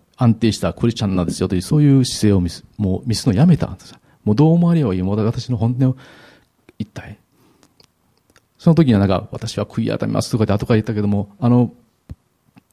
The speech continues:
その時には本当に、あの、同じ、なんか、神様の前に、本当に、あの、息子、娘じゃないのかなというふうな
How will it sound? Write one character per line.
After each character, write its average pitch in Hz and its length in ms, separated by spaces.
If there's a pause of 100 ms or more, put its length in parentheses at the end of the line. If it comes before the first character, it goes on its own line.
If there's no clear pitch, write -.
(420)
そ 160 100
の 170 60
時 160 100
に 127 80
は 107 80
本 117 200
当 127 120
に、 107 200
あ 90 80
の、 80 400 (760)
同 131 240
じ、 147 300 (400)
な 82 80
ん 90 80
か、 - 220 (1000)
神 107 180
様 87 120
の 90 60
前 113 200
に、 95 260 (540)
本 - 100
当 143 80
に、 127 200
あ 92 80
の、 82 240
息 - 200
子、 82 100
娘 92 340
じ 82 100
ゃ 80 40
な 85 100
い 104 40
の 107 80
か 82 120
な 69 120
と 76 100
い 73 120
う 92 100
ふ - 280
う 78 40
な 76 160